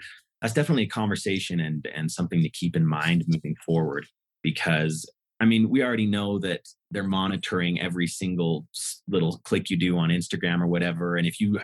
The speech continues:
hesitate on this post for two seconds and this one for five seconds, clearly you like that one more. So they know exactly what you're looking at, exactly for how long and why. And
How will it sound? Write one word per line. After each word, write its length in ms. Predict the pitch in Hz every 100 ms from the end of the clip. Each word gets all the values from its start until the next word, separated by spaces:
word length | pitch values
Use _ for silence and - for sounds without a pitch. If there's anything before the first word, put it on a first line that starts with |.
| -
hesitate 480 | - 113 104 110
on 140 | 98 92
this 160 | 110
post 320 | - - 101 -
for 80 |
two 200 | 85 -
seconds 500 | 110 104 101 101 98
and 100 | 95 107
this 140 | 107
one 100 | 98
for 160 | 92 85
five 240 | 117 117 113
seconds, 460 | 110 101 104 98
clearly 280 | - 113 104
you 120 | 101
like 200 | 101 90
that 140 | 107 82
one 140 | 98
more. 180 | 104 110
So 220 | 113 113 - -
they 80 | 131
know 160 | 143 139
exactly 600 | 110 101 104 123 127 131
what 200 | 123 120
you're 80 | 98
looking 260 | 85 87
at, 160 | 82 87 _ - - -
exactly 420 | 87 104 104 107
for 120 | 107
how 180 | 104 101
long 220 | 90 87
and 160 | 85 90
why. 300 | 110 110 98
And 220 | 95